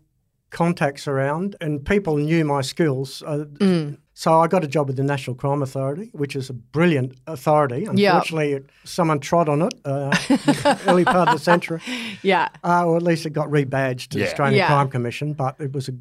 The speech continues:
Speaker 1: a brilliant organisation. I was the National Security Manager.
Speaker 2: Okay. And when did you decide that you were going to be a writer?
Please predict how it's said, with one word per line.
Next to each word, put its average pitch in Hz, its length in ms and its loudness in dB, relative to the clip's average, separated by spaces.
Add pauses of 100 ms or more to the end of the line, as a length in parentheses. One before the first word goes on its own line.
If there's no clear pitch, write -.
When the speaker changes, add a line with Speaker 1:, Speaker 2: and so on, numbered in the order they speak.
(140)
Speaker 1:
a 139 60 -4
brilliant 143 340 2
organisation. 123 640 -4
I 139 80 2
was 139 180 -2
the 131 200 -6
National 139 340 -6
Security 131 320 -8
Manager. 120 380 -10 (400)
Speaker 2:
Okay. 180 300 0 (600)
And 247 200 2
when 262 260 4
did 269 140 4
you 262 120 4
decide 214 480 4
that 180 120 2
you 180 120 2
were 175 80 4
going 175 280 2
to 175 80 -4
be 170 100 0
a 165 60 0
writer? 165 320 -6